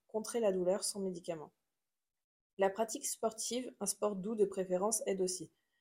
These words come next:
Personnellement, le yoga m'a beaucoup apporté en, tant en termes de mobilité que mentalement. Mais certaines font de la muscu, d'autres vont à la piscine. Encore une fois, il faut trouver toutes ces petites choses qui vous aideront à aller mieux et qui vous conviendront.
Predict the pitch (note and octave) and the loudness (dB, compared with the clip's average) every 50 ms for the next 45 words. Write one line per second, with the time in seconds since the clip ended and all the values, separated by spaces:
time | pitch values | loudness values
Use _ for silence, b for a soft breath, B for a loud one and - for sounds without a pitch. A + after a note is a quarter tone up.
0 | _ _ _ - A3+ A3 - A3 G#3+ G#3 G3+ G3+ G#3 A#3 B3 B3 A3 G3 F#3+ F#3+ | _ _ _ 4 4 4 4 4 2 2 2 2 2 4 6 8 8 8 8 8
1 | F#3+ F#3+ G#3+ A3+ A3 G3 F#3 F#3 F#3+ G#3 - - - G3 F#3+ F#3+ F#3+ F#3 - - | 6 6 6 4 4 4 2 2 0 -6 -4 0 2 2 2 0 -2 -8 -4 -2
2 | A3 A3+ - - - G3 F#3+ F#3 - _ _ _ _ _ _ _ _ _ _ _ | -4 -4 -4 -4 -6 -6 -6 -6 -8 _ _ _ _ _ _ _ _ _ _ _
3 | _ _ - A3+ A3+ A3 G#3 F#3+ G3 - G#3+ A3 A3 G#3 F#3+ F#3 F#3+ F#3 F#3 F#3+ | _ _ -2 -2 0 0 -2 -4 -4 -2 0 0 2 2 2 2 2 2 0 0
4 | F#3+ F3+ F3+ F3+ - - A3+ A3+ - - - G#3 G3+ G3 F#3+ - F3 F3 E3+ D#3+ | -4 -6 -6 -6 -4 -4 -4 -4 -4 -2 0 0 2 0 0 0 -2 -4 -4 -6
5 | E3+ - _ _ _ _ _ _ _ _ _ _ _ - G3 G3+ G3 G3 F#3+ F#3 | -12 -16 _ _ _ _ _ _ _ _ _ _ _ -2 2 4 6 6 6 6
6 | F#3 F#3+ F#3 - G3+ G3 - - G#3+ A3 G#3+ G#3+ G#3 F#3 F3 E3 E3 E3 E3 E3 | 4 4 2 2 0 0 0 0 0 0 -2 -2 0 2 4 4 2 2 0 -4
7 | - - - - A#3 A#3 A#3+ B3 A3+ G3 G3 G3 F#3+ F3+ F3 F#3 F3 E3+ E3 E3 | -6 -8 -8 -6 -2 0 0 0 2 4 4 4 4 4 2 2 4 4 2 0
8 | - - F3+ - - - A3 A#3 A#3 G#3+ - G3 G3 - F#3+ F#3 F#3 F#3 - A3 | -2 -4 -4 -4 -4 -2 -2 -2 -2 -2 -4 -6 -4 -2 -2 -2 -2 -2 -2 -2
9 | G#3 G3 G3 - F#3 F3+ - - F#3+ F#3+ G#3+ A3 A3 - - - - - G#3 - | -2 -2 -2 -4 -8 -14 -12 -6 0 2 2 2 0 -4 -12 -14 -14 -14 -8 -6
10 | F#3 F3+ F3+ F#3 F3+ - A3+ A3+ A#3 A#3 - - - - - F#3 F#3 F#3 F#3+ F#3 | -6 -4 -4 -4 -2 0 0 0 -2 -2 -6 -10 -14 -16 -12 -6 0 0 2 2
11 | F#3+ F#3 G#3 A3 G#3+ G3 F3+ E3+ E3+ E3+ F3 F3 F3+ F#3+ A3 C4+ - - _ _ | 2 2 2 4 4 4 2 2 0 -2 -2 0 0 0 -2 -2 -6 -12 _ _
12 | _ _ _ _ _ _ _ _ _ _ _ _ _ - G3 - - A3 G#3 G#3 | _ _ _ _ _ _ _ _ _ _ _ _ _ -12 -8 -6 -4 -4 -4 -4
13 | G3+ - G3+ G3 G3 F#3+ F#3+ F3 E3 E3 | -4 -4 -2 0 0 0 0 -2 -4 -8